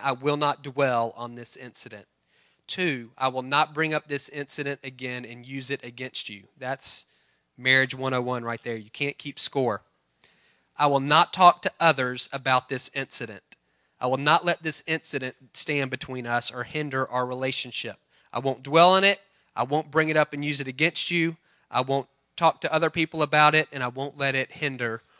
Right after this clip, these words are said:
our relationship." Those are, those are, that's big. Those are big things to say, "I'm doing this for someone who's wronged me." Forgiveness is not easy, but it's standing in the,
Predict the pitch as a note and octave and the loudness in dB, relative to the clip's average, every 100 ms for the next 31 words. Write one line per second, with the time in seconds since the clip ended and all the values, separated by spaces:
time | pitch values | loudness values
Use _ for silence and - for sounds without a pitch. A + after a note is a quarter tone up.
0 | _ _ C3 B2+ C3 C3+ C3 B2+ A#2 A#2+ | _ _ 0 2 0 -2 -2 -2 -4 -6
1 | G#2 _ _ D3 F3+ G3+ D#3+ F#3+ B3+ G3+ | -8 _ _ -4 -2 -2 4 4 2 -4
2 | _ _ _ - F#3 E3 D#3+ G3+ C#3 G#2+ | _ _ _ 0 0 2 4 4 4 0
3 | - _ _ _ _ _ - D#3+ F3+ D3 | -12 _ _ _ _ _ -4 0 0 0
4 | A#2 D#3 D#3 - E3+ D#3 C3 A#2+ - - | 0 2 0 -2 0 0 0 -4 -14 -16
5 | _ _ - C3 - D#3+ C#3 B2+ C3+ C3 | _ _ -6 0 2 4 2 0 -2 -4
6 | C3 D3 C#3 A#2+ A2 - C3 - B2+ A#2+ | -4 -4 -4 -8 -10 -8 -8 -6 -8 -10
7 | B2+ B2 A#2+ - _ _ _ B2+ C#3+ D3+ | -14 -14 -14 -16 _ _ _ -4 0 0
8 | C#3+ A#2+ A2+ G#2+ B2+ B2+ D#3 F3+ F3+ D3+ | -2 -10 -18 -18 -20 -10 -10 -6 -4 -4
9 | B2+ D3+ D3 C#3+ E3 C#3 G#2 G2 _ _ | -6 -2 -2 -2 -4 -6 -8 -18 _ _
10 | _ _ _ _ _ _ _ _ _ C#3 | _ _ _ _ _ _ _ _ _ -2
11 | C3+ - - D3+ D#3 D#3+ D3+ C#3 C#3 C#3 | -2 0 0 2 2 2 0 -2 -4 -6